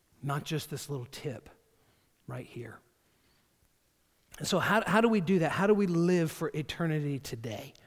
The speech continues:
And quickly, I wanna give you three ways that we can live for eternity right now in this moment. The first is this: we need to refocus our energies.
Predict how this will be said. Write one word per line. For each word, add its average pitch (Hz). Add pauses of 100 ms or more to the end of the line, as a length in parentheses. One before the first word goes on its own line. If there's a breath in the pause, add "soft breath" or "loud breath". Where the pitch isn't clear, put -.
(600 soft breath)
And -
quickly, 165
I 147
wanna 175
give 170
you 156
three 175
ways 156
that 123
we 170
can 151
live 170
for 180
eternity 170
right 160
now 156
in 147
this 143
moment. 117 (800 loud breath)
The 165
first 226
is 185
this: 208
we 214
need 208
to 156
refocus 185
our 139
energies. -